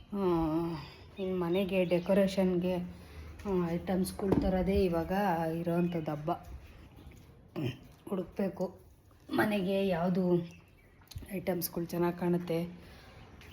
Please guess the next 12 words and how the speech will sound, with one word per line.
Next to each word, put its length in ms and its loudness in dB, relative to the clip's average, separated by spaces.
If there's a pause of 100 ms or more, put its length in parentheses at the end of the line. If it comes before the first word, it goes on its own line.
ಆ, 140 0
ಅನ್ನೋದೆಲ್ಲ 480 4 (1200)
ತೊಗೊಂಬಂದು, 500 2 (1400)
ಆ, 360 0
ರೆಡಿ 240 2
ಮಾಡಬೇಕು. 500 2 (1800)
ನಮ್ಮ 220 0
ಚಾರ್ಲಿ 400 -2
ನೋಡಿ 300 -2 (1500)
ಎಲ್ಲೋ 280 2
ಕೂತ್ಕೊಂಡೈತೆ 680 -2
ಅಂತ. 180 -4